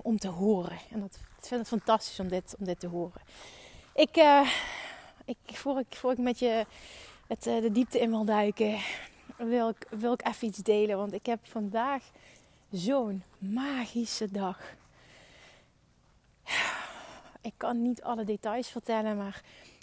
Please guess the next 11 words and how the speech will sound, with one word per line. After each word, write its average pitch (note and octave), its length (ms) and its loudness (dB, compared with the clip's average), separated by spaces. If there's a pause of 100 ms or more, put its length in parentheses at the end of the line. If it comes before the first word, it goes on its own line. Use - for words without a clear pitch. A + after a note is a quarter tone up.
de - 80 2
afgelopen B3 560 -2
twee A#3 260 2
weken G#3 500 0 (1400)
zit A3+ 260 0
ik G#3+ 300 0
zo A#3+ 540 4
in G#3+ 200 0
een G3+ 260 -2 (1120)
ontvangmodus B3 1120 2 (420)
waarbij G#3 640 2